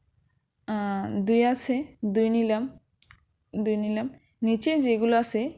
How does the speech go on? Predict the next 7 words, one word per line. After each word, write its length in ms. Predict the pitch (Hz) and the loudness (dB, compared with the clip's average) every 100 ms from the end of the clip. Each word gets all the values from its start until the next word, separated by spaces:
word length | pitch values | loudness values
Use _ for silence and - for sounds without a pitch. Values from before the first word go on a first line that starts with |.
| - | -2
এগুলোকে 460 | 233 233 247 233 220 | 0 2 2 2 -2
নিব, 220 | 190 180 185 - | -2 -6 -10 -4
তিন 180 | 233 233 311 - _ | 0 0 -2 -6 _
গুণ 180 | 214 214 214 | -4 0 0
দুই 200 | 202 208 277 - _ 208 | 0 -2 -4 -8 _ -4
গুণ 160 | 214 254 - _ _ _ _ | -2 -4 -8 _ _ _ _
পাঁচ, 200 | 240 - | -4 -4